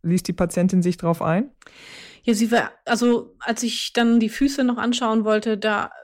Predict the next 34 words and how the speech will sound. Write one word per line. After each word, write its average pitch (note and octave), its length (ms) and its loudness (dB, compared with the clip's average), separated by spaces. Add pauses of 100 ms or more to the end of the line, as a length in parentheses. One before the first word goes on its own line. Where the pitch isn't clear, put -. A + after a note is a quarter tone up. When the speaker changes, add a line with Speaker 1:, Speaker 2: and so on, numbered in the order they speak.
Speaker 2:
da A3 220 -8
war G#3+ 140 -2
sie G#3+ 100 -6
jetzt A#3 220 -4
nicht A#3+ 180 2
so A3+ 80 -6
begeistert G#3+ 600 -2
davon, F3 400 -4
dass F3+ 180 -6
ich F#3 180 -12
mir F#3 140 -2
Speaker 1:
Mhm. F3 60 4
Speaker 2:
jetzt E3+ 180 2
die F#3 60 -6
Füße A3+ 320 -4
anschauen F3+ 560 -2
konnte G3 400 -4 (280)
oder F#3+ 220 0
sollte, F#3 560 0
weil, F#3 300 0
weil F#3+ 160 0
sie G3+ 100 0
da F#3+ 220 2
jetzt F#3+ 280 -4
auch F#3 140 -4
keinen G3 260 -2
Bedarf G3+ 380 0
sah, D#3+ 400 -4
weil F3+ 160 0
sie F#3 160 -4
hatte F#3+ 220 -4
ja F#3 120 0
die F3+ 120 -4
Schuppenflechte F#3+ 760 -4